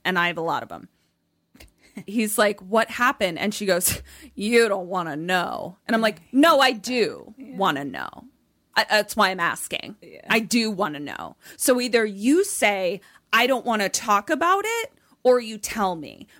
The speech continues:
Speaker 1: But to tell me that I don't wanna know, not true. I do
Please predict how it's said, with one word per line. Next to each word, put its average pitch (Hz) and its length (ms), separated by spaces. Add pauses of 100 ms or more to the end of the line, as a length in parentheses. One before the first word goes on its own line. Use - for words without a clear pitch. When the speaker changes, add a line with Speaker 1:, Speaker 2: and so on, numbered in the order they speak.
Speaker 1:
But 247 120
to 247 80
tell 339 280
me 302 140
that 247 120
I 214 80
don't 208 340
wanna 208 200
know, 196 480 (500)
not 240 380
true. 185 580
I 208 100
do 185 380